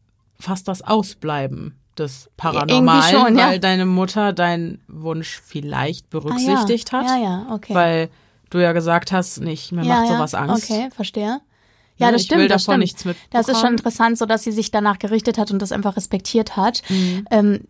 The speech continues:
Speaker 2: ich fänd's trotzdem spannend zu hören. Ja.
Speaker 1: Mhm.
Speaker 2: Ist es so geblieben, dass du einfach nur Angst davor h-, gehabt hättest oder hättest du es doch gerne erfahren? Ja.
Speaker 1: Mhm.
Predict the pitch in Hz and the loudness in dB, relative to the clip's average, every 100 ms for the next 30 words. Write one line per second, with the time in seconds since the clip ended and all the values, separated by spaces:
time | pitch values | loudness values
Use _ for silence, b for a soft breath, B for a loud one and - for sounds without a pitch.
0 | - - - 214 - - 208 196 - 208 | -10 -8 -6 -6 -6 0 0 0 -2 -4
1 | - 196 185 - 196 196 190 - 175 190 | -2 -2 -2 -2 -2 -2 -4 -4 0 2
2 | 190 190 - _ _ _ _ - 208 180 | 2 0 -2 _ _ _ _ -4 2 2
3 | 170 185 - - 233 240 - 226 214 202 | 2 -2 -6 -2 2 2 4 4 4 4
4 | 233 302 294 254 277 - - 254 233 240 | 4 6 2 0 -4 0 0 0 2 2
5 | - 254 - 277 - 262 247 - 240 247 | 2 0 0 -2 0 -2 -2 -2 -2 -2
6 | - 254 277 262 240 214 208 214 214 - | -2 -2 -2 -2 -2 0 0 -2 -4 -2
7 | 208 202 - - b b b b b b | -2 -2 -4 -8 b b b b b b
8 | - 196 - - 165 160 160 - - 165 | 0 0 0 -4 0 0 -2 -6 -8 -8
9 | - 175 180 180 170 185 | -6 -2 2 4 2 -2